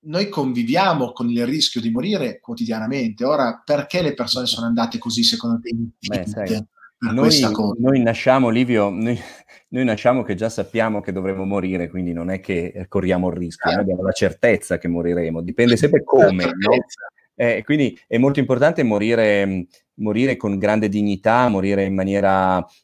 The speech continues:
Speaker 2: eh, serena, eh, morire non affetti da una malattia purtroppo incurabile che è la paura, o, cioè incurabile, è molto curabile la paura, però è molto difficile da trattare. Noi abbiamo ogni anno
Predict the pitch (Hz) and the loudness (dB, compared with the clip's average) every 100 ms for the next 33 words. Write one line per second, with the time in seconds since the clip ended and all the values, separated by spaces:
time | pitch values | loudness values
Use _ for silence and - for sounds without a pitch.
0 | _ 98 92 90 90 90 85 - 101 110 | _ -2 0 0 0 -2 -4 0 2 4
1 | 127 113 101 92 - _ - 98 95 95 | 4 4 4 2 -4 _ -8 -4 -2 -2
2 | 95 104 113 131 185 180 135 117 117 117 | -2 -2 0 2 2 2 0 0 0 4
3 | 127 147 170 175 175 170 165 160 104 - | 6 6 4 0 -2 2 2 2 -4 -8
4 | - 135 147 - - 139 117 104 101 104 | 0 2 2 -2 -4 0 0 2 2 0
5 | - 123 123 - 107 117 - 107 113 113 | -2 2 2 0 -4 -4 -4 -4 2 4
6 | 143 101 95 92 95 95 113 98 95 101 | 4 0 0 0 0 2 2 0 -2 -6
7 | _ 98 98 - 107 98 110 98 110 92 | _ -6 -6 -2 -2 0 -4 0 2 2
8 | 92 107 117 139 117 95 101 92 90 92 | 2 4 6 4 2 2 2 2 0 -4
9 | 90 92 90 87 85 98 110 110 95 92 | -2 -2 -2 -4 -4 2 6 6 4 0
10 | 104 120 - 90 - 95 90 87 80 85 | 0 -2 -6 -14 -10 -10 -6 -6 -6 -10
11 | - 85 - - - - - 139 160 135 | -4 -4 -4 -10 -20 -20 0 2 4 6
12 | 117 123 127 120 131 143 147 147 151 | 6 6 8 6 6 4 4 2 2